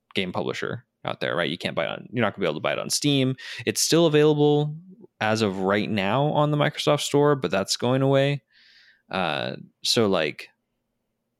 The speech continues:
it, it would be one thing if I had the ability,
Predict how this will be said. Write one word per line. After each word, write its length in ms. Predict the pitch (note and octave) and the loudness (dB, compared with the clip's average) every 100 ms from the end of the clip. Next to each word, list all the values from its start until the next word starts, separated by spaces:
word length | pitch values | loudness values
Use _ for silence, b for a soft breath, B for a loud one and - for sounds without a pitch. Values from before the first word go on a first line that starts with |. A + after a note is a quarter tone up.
| _ _ - | _ _ -6
it, 180 | A2 - _ _ _ | -6 -6 _ _ _
it 80 | C#3 | 0
would 140 | C3 B2 | 0 2
be 80 | |
one 260 | A2+ A#2 D#3 | 2 2 0
thing 280 | E3+ E3 C#3+ | 0 0 0
if 120 | A2 | -2
I 60 | A2 | -2
had 260 | A#2 A#2 | -2 -2
the 80 | F#2+ | -2
ability, 560 | - G2+ C3+ D#3 F#3 | -2 0 2 2 0